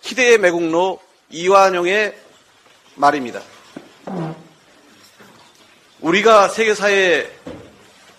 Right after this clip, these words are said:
변화에 제대로 준비하지 못해 국권을 상실하고 고통받았다.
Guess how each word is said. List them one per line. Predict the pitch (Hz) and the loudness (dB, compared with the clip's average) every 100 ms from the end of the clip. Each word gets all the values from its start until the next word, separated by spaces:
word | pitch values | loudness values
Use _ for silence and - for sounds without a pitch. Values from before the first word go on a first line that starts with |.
| _ | _
변화에 | 185 196 185 165 160 202 - | -2 2 2 0 -4 -8 -12
제대로 | 175 180 208 196 | -10 -6 -4 -4
준비하지 | - 196 202 196 | -6 -4 -2 0
못해 | 175 170 190 156 | -2 -4 -4 -4
국권을 | 185 180 180 208 208 - - - - - | -4 -4 -2 0 -2 -4 -12 -20 -20 -20
상실하고 | - 214 208 214 190 175 185 208 190 - | -14 -10 -10 -2 0 0 -2 -4 -6 -12
고통받았다. | 156 - 190 151 143 - 110 | -14 -10 -6 -4 -4 -6 -8